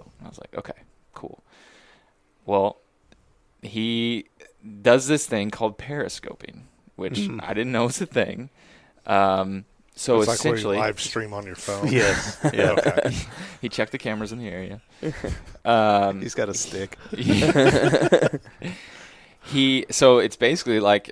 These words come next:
Speaker 1: like, think of, like, a submarine or something. Like, he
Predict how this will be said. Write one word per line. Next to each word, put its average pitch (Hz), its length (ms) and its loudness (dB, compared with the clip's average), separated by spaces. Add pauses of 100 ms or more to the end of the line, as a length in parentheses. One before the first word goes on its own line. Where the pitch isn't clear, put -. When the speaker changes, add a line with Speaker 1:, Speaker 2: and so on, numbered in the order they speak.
Speaker 1:
like, 104 240 -4
think 117 180 -4
of, 107 100 -2
like, 110 120 4
a 104 60 -2
submarine 113 580 0
or 101 60 -4
something. 101 560 -6
Like, 98 260 -2 (520)
he 147 500 2